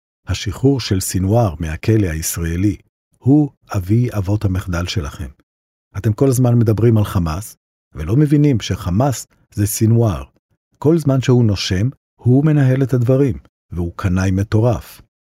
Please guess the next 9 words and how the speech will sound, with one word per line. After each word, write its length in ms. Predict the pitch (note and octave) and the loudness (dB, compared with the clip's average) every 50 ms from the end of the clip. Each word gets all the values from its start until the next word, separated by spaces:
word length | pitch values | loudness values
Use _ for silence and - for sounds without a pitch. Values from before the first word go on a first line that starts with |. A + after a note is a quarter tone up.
| _ _ _ _ _ _ _ _ _ _ _ - - | _ _ _ _ _ _ _ _ _ _ _ -20 -16
הוא 160 | - - E2+ F2+ | -10 -6 -4 -4
הוסיף 380 | F2+ - - E3+ F#3 E3+ - | -2 -2 0 0 0 0 -2
כי 300 | - - A2+ G#2 G2+ G#2 - _ _ _ _ _ _ _ _ _ _ | -4 0 0 0 0 0 -4 _ _ _ _ _ _ _ _ _ _
בכלא 380 | - - A2+ - - C3 E3 F3 | -4 -4 -4 0 2 2 2 2
הישראלי 720 | E3 C3+ A2+ G2+ - - G2+ G2 F#2 F#2 F#2 G2+ B2 C#3+ | 2 2 2 0 0 -2 0 0 0 2 2 2 2 2
הוא 160 | C3 G#2+ G#2 F#2+ | 0 0 0 0
רק 240 | G#2 A2+ - - | 0 -2 0 0
הלך 340 | G2+ F#2+ F#2+ G#2 A2+ A2+ - A2+ | -2 0 0 0 -2 -2 -2 -2
והקצין, 640 | G#2 F#2+ F#2 - - - - - - A#2 F2+ C2+ | -2 -2 -2 -4 -8 -16 -8 -2 0 0 0 -2